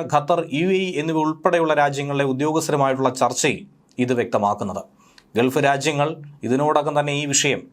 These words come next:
അമേരിക്കയെ ബോധിപ്പിച്ചിരിക്കുന്നു. കാര്യങ്ങൾ കൂടുതൽ സങ്കീർണമാണ്, ഒരു തരത്തിലുള്ള പ്രകോപനവും ഇറാനുമായി സൃഷ്ടിക്കാൻ പാടില്ല എന്ന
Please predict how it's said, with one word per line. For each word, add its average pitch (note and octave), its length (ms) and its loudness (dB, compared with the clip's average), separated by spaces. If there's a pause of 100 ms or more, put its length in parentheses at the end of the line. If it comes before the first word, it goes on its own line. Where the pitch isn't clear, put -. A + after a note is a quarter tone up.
അമേരിക്കയെ C3 440 0
ബോധിപ്പിച്ചിരിക്കുന്നു. B2+ 880 -2
കാര്യങ്ങൾ C3 420 0
കൂടുതൽ F#3+ 360 2
സങ്കീർണമാണ്, C#3+ 760 0 (560)
ഒരു D3 160 2
തരത്തിലുള്ള D#3+ 640 2
പ്രകോപനവും C#3+ 680 0
ഇറാനുമായി C3+ 460 0
സൃഷ്ടിക്കാൻ C#3+ 560 0
പാടില്ല E3+ 720 2
എന്ന D#3 240 -2